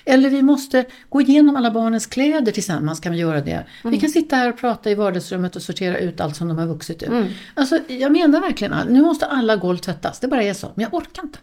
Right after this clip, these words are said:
Speaker 2: Mm.
Speaker 1: Kan ni komma?
Speaker 2: Mm.
Speaker 1: Då gör ju folk en insats.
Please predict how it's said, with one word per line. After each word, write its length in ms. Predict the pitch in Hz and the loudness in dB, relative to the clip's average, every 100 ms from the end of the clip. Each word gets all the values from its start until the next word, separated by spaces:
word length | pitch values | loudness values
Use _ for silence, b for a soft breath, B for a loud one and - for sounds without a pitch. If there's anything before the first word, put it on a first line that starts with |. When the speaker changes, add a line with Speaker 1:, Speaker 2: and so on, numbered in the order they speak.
| _ | _
Speaker 2:
Mm. 280 | 247 220 214 - | 0 0 -2 -4
Speaker 1:
Kan 120 | 320 | -4
ni 60 | 339 | -2
komma? 340 | 330 330 339 - - | -2 0 -2 -8 -6
Speaker 2:
Mm. 180 | 240 214 B B B - | -2 -2 B B B 0
Speaker 1:
Då 80 | 330 | 4
gör 340 | 294 381 440 | 6 4 2
ju 60 | 359 | 0
folk 340 | 202 170 165 | 0 0 0
en 100 | 202 | 0
insats. 640 | 233 180 - - 147 147 | 2 0 -2 -2 -4 -6